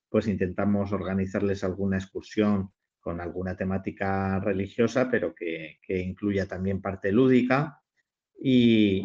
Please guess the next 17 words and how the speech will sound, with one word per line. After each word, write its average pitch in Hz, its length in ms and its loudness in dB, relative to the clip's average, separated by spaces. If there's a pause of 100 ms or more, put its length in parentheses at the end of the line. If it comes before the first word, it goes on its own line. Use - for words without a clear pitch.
y 113 60 4
hacemos 113 480 4
para 101 640 0
San 107 260 -2
Valentín, 131 760 0
también 107 380 -2
ha-, 107 120 -4 (180)
hacemos 117 440 0
una, 98 540 -4
una 110 240 -6
cena 123 460 2
para, 90 500 -4 (720)
para 101 220 -2
matrimonios, 107 580 0
también 104 240 2
hacemos, 104 380 2 (100)
es, 233 180 -2